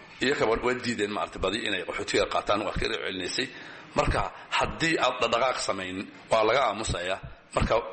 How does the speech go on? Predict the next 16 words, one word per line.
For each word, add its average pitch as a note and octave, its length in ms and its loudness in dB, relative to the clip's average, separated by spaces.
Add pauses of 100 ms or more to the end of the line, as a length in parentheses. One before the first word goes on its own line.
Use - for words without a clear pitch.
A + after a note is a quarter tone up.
(180)
sidaasaa - 420 0
ku - 120 -10
kaliftay F#2+ 360 -4
dowladda G#2 320 -2
Kenya E2+ 440 -2
inay F2+ 240 -2 (400)
maaragtay F2+ 340 0
u A2+ 40 2
qayliso E2+ 360 -2
ay E2+ 60 -4
dhahdo F2 200 -6
dadka F2 280 -2
qaxootiga - 360 0
ha - 60 -6
la - 60 -8
yaraado. - 320 -10